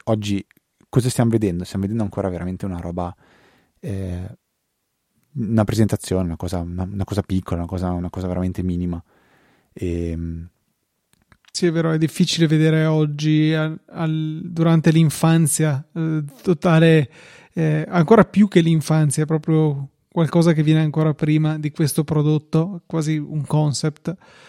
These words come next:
Speaker 2: E
Speaker 1: Ma scusami, cioè, quanto sono stato critico negli ultimi cinque anni su Apple?
Speaker 2: <laughs> Tro-,
Speaker 1: Troppo,
Speaker 2: sull'orlo
Speaker 1: tanto.
Speaker 2: del troppo, dai.
Speaker 1: Sull'orlo del troppo.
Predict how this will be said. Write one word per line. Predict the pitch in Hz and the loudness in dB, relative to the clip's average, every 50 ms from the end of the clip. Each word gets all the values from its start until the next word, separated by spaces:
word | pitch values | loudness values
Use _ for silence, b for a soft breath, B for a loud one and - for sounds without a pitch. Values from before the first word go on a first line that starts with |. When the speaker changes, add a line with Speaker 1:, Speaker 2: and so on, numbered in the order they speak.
| b b b b _ | b b b b _
Speaker 2:
E | 208 160 156 156 151 151 151 151 | -2 0 2 2 2 2 2 2
Speaker 1:
Ma | 147 151 | 2 0
scusami, | 147 147 135 110 104 101 98 95 - _ _ _ _ _ _ _ _ _ _ | 2 4 4 4 4 2 0 -2 -4 _ _ _ _ _ _ _ _ _ _
cioè, | - - 107 101 - _ _ _ _ _ _ _ _ _ _ _ _ | 0 0 0 0 0 _ _ _ _ _ _ _ _ _ _ _ _
quanto | - - 147 156 156 151 | 2 4 6 6 6 4
sono | - 156 | 2 2
stato | 131 - 120 131 | 0 2 0 -2
critico | - - 107 92 - - 98 | 0 0 -2 -2 -2 -4 -4
negli | 90 87 87 | -4 -2 -4
ultimi | 87 85 - 92 90 90 85 87 | -6 -6 -4 -4 -2 -2 -4 -6
cinque | - - - 98 - - | -8 -6 -6 -4 -4 -4
anni | 90 90 92 87 | -4 -4 -4 -6
su | 82 - 85 | -6 -8 -10
Apple? | 82 85 - - - - _ _ _ _ _ | -10 -12 -12 -16 -20 -20 _ _ _ _ _
Speaker 2:
<laughs> | - - - - - - - - - _ _ _ B B B 165 B 123 B B _ _ _ _ _ | -6 -4 -4 -4 -4 -6 -8 -10 -10 _ _ _ B B B -20 B -20 B B _ _ _ _ _
Tro-, | - 180 - | -6 -6 -2
Speaker 1:
Troppo, | - 185 170 160 156 - 147 - | -2 -2 -2 -2 -6 -10 -14 -12
Speaker 2:
sull'orlo | - - - 180 180 175 175 175 | -12 -6 -2 2 6 6 6 6
Speaker 1:
tanto. | 180 170 165 160 160 | 6 4 4 2 2
Speaker 2:
del | 151 156 | 0 0
troppo, | 160 156 151 143 139 - _ - 156 | -2 -4 -6 -6 -8 -10 _ -12 -10
dai. | 147 147 147 147 147 151 _ | -8 -8 -8 -8 -10 -12 _
Speaker 1:
Sull'orlo | _ - - 135 127 131 151 143 143 | _ 0 4 6 8 8 8 8 8
del | 127 113 104 - | 6 6 2 0
troppo. | - - 87 82 - _ - - - - | -4 -8 -8 -8 -8 _ -10 -10 -10 -10